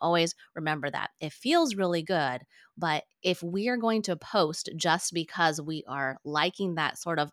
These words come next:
natural high that we get, we should always be asking, "Why am I posting? Is that because I want online applause, or is there something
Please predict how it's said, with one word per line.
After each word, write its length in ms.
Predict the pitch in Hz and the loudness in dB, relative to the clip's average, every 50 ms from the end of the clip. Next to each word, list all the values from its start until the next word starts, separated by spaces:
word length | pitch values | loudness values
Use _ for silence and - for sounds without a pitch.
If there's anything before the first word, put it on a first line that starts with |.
| - | -8
natural 540 | 160 165 151 147 165 - - - 180 156 143 | -6 -2 0 0 0 -2 -2 -4 -4 -4 -4
high 320 | - - - 240 277 294 262 | -6 -2 0 2 2 2 2
that 180 | 190 165 - | 2 0 0
we 140 | - 151 143 | -2 -4 -4
get, 240 | 135 139 131 135 - _ - - - _ | -2 -2 -2 -2 -4 _ -16 -20 -16 _
we 80 | - 214 | -2 0
should 160 | 220 - - | 0 0 0
always 300 | - 156 180 180 180 175 | 2 4 4 4 4 2
be 140 | 165 165 - | 0 -2 0
asking, 400 | 101 139 147 - - 143 143 143 _ - - _ _ _ | 0 -2 -2 -2 -4 -4 -6 -6 _ -14 -20 _ _ _
"Why 320 | 143 151 147 160 175 208 | -14 -6 0 2 4 4
am 180 | 233 247 240 220 | 4 4 4 4
I 80 | 202 196 | 2 2
posting? 400 | - 175 147 147 - - 143 147 | 2 -2 -2 -2 -2 -4 -2 -2
Is 180 | 143 147 147 | -2 -4 0
that 220 | - 165 160 - - | 2 4 4 4 2
because 240 | 160 - 165 143 | -2 -8 -6 -6
I 80 | 143 151 | -6 -6
want 200 | 147 143 - - | -4 -4 -6 -4
online 380 | 139 156 160 165 165 156 147 143 | -4 -4 -2 -2 -2 -2 -2 -4
applause, 480 | 143 - - - 165 170 175 185 175 | -6 -6 -2 0 2 2 2 2 2
or 80 | 160 156 | 0 -4
is 80 | 151 | -4
there 80 | 151 151 | -4 -6
something 480 | - - 175 185 - 170 160 156 151 | -4 -4 -4 -4 -4 -6 -6 -6 -6